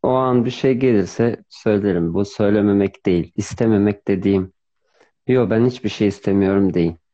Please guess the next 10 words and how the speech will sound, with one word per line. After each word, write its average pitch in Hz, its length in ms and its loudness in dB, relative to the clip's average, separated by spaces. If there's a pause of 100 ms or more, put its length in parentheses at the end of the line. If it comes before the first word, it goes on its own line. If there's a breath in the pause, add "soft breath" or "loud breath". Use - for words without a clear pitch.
(140)
Belki 127 360 0
o 98 140 2
an 135 440 -2 (260)
içimden 127 560 0
bir 117 40 0
şey 120 200 -2
söylemek 85 560 -2
gelir. - 480 -8 (1000)
Söylerim. 117 680 -2
Fakat 123 580 -6